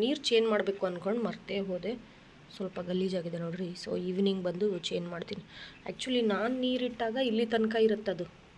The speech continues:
ಇಲ್ಲಿ ತನಕ ಇರುತ್ತೆ. ಒಂದ್ ವಾರಕ್ಕೆ ಇಷ್ಟ ಆಗ್ಬಿಡತ್ತೆ ನೋಡ್ರಿ, ನೀರು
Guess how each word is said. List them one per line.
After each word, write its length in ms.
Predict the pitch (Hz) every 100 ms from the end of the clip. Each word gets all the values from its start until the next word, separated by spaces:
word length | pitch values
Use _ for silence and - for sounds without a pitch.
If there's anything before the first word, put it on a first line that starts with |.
| - - - -
ಇಲ್ಲಿ 180 | 196 220 220
ತನಕ 180 | 202 208
ಇರುತ್ತೆ. 200 | 190 - 175
ಒಂದ್ 120 | 180 180
ವಾರಕ್ಕೆ 280 | 185 240 220
ಇಷ್ಟ 100 | - 175
ಆಗ್ಬಿಡತ್ತೆ 340 | 175 180 - -
ನೋಡ್ರಿ, 220 | - - - - - - - -
ನೀರು 240 | - -